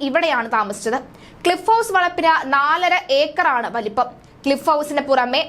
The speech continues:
മറ്റ് നാല് മന്ത്രി മന്ദിരങ്ങളും ഈ വളപ്പിലുണ്ട്. ഉഷസ്, അശോക, നെസ്റ്റ്, പൗർണമി എന്നീ മന്ത്രി മന്ദിരങ്ങളും ക്ലിഫ് ഹൗസും വളപ്പിലാണ്. രണ്ട് നിലകളുള്ള ക്ലിഫ് ഹൗസ് പരമ്പരാഗത കേരള വാസ്തുശൈലിയിലാണ് നിർമ്മിച്ചിരിക്കുന്നത്.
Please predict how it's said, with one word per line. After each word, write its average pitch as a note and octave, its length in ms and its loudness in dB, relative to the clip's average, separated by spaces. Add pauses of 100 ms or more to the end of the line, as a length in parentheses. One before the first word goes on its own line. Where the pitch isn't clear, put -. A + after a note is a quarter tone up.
(100)
മറ്റ് C4 260 0 (100)
നാല് D#4 260 2 (100)
മന്ത്രി D4+ 240 -2
മന്ദിരങ്ങളും C4+ 560 0 (140)
ഈ D#4 40 2
വളപ്പിലുണ്ട്. A3 560 0 (360)
ഉഷസ്, C4+ 420 0 (220)
അശോക, B3 600 2 (220)
നെസ്റ്റ്, - 380 -4 (240)
പൗർണമി F4+ 440 2
എന്നീ D#4 280 0 (200)
മന്ത്രി D4 320 0
മന്ദിരങ്ങളും C4+ 640 0 (200)
ക്ലിഫ് D4 240 2
ഹൗസും C4+ 360 2 (180)
വളപ്പിലാണ്. A#3 500 0 (720)
രണ്ട് F4 300 2
നിലകളുള്ള F#4+ 640 2
ക്ലിഫ് D4 240 -2
ഹൗസ് E4+ 280 0
പരമ്പരാഗത D#4+ 600 2 (100)
കേരള D4 260 2 (120)
വാസ്തുശൈലിയിലാണ് D4 1400 0
നിർമ്മിച്ചിരിക്കുന്നത്. A#3+ 680 -2